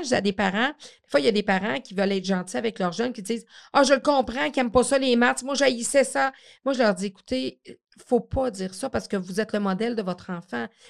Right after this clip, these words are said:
Alors, si le jeune n'aime pas les maths, puis que son père, qui est comme son héros, son modèle, dit, « Écoute, moi, j'haïssais ça, assez les maths, je le comprends. » Il va dire, « Garde, moi, je suis comme mon père, j'aime pas ça les maths, puis je, j'accueille ça, puis je, je reste là-dedans. » Mais effectivement, il y a ça, il y a le vécu.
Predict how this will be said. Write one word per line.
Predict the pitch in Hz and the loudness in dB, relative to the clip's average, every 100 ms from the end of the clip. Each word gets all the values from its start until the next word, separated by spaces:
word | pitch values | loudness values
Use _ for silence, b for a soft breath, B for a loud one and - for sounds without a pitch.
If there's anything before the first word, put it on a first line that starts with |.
| b | b
Alors, | 196 202 196 | 6 6 6
si | - - 285 294 | 0 -6 -4 -2
le | 254 202 | 0 2
jeune | 196 262 | 2 2
n'aime | 240 196 | 0 -2
pas | 233 | -2
les | 226 196 | -2 -2
maths, | 214 269 - | -2 -4 -8
puis | - | -8
que | 196 | -6
son | 202 190 | -4 -4
père, | 185 208 247 | -2 -2 -2
qui | - | -6
est | |
comme | 190 190 | -6 -4
son | 185 202 190 | -4 -4 -6
héros, | 180 233 | -6 -8
son | 240 214 | -8 -6
modèle, | 185 175 226 214 | -6 -6 -8 -8
dit, « | 196 233 b b | -10 -10 b b
Écoute, | 226 226 220 | 0 2 -2
moi, | 269 | -2
j'haïssais | 247 247 214 196 240 | 2 2 0 -2 -4
ça, | 214 254 247 | -2 -2 -2
assez | 240 - 285 | -2 -6 -8
les | 254 226 | -4 -2
maths, | 226 254 | 0 0
je | 226 | 0
le | 202 | 0
comprends. » | 226 208 196 233 320 - b - | 2 2 4 4 4 0 b -2
Il | |
va | 196 | 0
dire, « | 180 | 2
Garde, | 190 220 262 214 180 | 6 8 8 6 2
moi, | |
je | 208 | 0
suis | |
comme | - 226 | 2 4
mon | 220 202 | 6 6
père, | 196 226 214 175 | 6 4 4 2
j'aime | 160 185 | 0 -2
pas | 220 | 0
ça | 247 | 0
les | 240 | 2
maths, | 208 220 220 - | 2 0 -2 -6
puis | 185 180 b b - | -8 -8 b b -14
je, | 175 180 | -8 -6
j'accueille | 170 202 196 220 185 | 4 4 6 2 2
ça, | - 254 | 2 2
puis | 214 196 | 2 -4
je, | 180 196 | -6 -4
je | 190 180 | -4 -4
reste | 196 208 190 | -2 -2 2
là-dedans. » | 208 180 240 359 - B B B - | 2 4 2 0 -4 B B B 4
Mais | 208 208 - | 4 6 2
effectivement, | 208 254 - 208 220 294 | -2 -4 -2 2 4 4
il | 277 | 4
y | |
a | 196 | 2
ça, | - | 2
il | 277 | 2
y | |
a | 226 | 2
le | 185 | 2
vécu. | 208 190 339 | -4 -4 -8